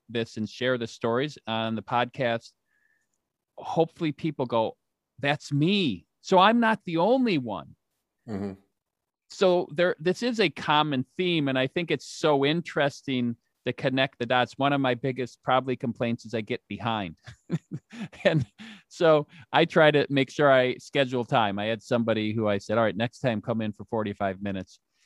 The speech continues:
Speaker 1: uh, to make sure we cover, cover more. Uh,
Speaker 2: Yeah.
Speaker 1: I don't wanna get people behind, but, um, medicine does really a good job for very simple problems. When I say simple,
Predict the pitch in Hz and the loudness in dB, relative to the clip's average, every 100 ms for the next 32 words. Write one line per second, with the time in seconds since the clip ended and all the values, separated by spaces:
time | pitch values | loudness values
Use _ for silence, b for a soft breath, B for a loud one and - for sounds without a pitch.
0 | b - 117 107 104 101 92 - - - | b -6 -2 0 0 0 -4 -8 -14 -20
1 | - _ _ _ - 120 110 - 117 104 | -20 _ _ _ -4 -2 -2 -4 -4 -2
2 | 101 104 - - 110 104 98 - - 110 | -4 -8 -10 -2 -2 -2 -6 -8 -6 -4
3 | 104 95 85 87 b b 104 101 98 107 | -4 -6 -8 -12 b b -4 -2 0 0
4 | 110 92 107 104 110 - 110 104 98 101 | 0 0 -4 -4 -4 -4 -6 -6 -6 -4
5 | 113 107 101 101 95 b b b 110 107 | -2 -2 -4 -4 -6 b b b 0 -2
6 | _ - 139 170 - 156 127 127 120 135 | _ 2 4 4 2 -2 0 0 0 0
7 | 139 135 120 131 143 151 151 - 123 110 | 2 0 0 -4 2 4 2 0 -8 -2
8 | 123 131 127 127 123 120 - 120 110 110 | 0 0 0 -4 -2 -4 0 2 2 0
9 | 98 110 123 120 117 113 131 123 117 98 | -4 -2 -2 -2 -4 -6 -4 -2 -2 -6